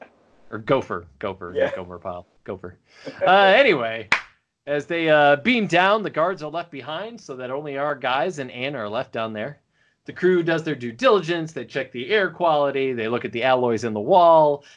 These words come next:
Speaker 1: They move into this next room, and they find this big glowing ball. And it's where Zarkon is contained. Part of this set, of course, reminds me of what happened in Gamesters, right?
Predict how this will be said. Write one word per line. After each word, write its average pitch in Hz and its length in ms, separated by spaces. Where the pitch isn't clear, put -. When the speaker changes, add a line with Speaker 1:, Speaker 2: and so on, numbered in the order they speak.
Speaker 1:
They 143 100
move 147 200
into 127 120
this 110 220
next 123 300
room, 180 240
and 165 100
they 156 60
find 160 240
this 185 100
big 131 300
glowing 135 420
ball. 147 460
And 147 60
it's 165 160
where 208 180
Zarkon 110 760
is 87 140
contained. 92 680
Part 175 180
of 165 80
this 151 160
set, 151 160
of 143 100
course, 143 240
reminds 131 360
me 135 100
of 123 160
what 117 200
happened 117 260
in 98 100
Gamesters, 139 640
right? 131 320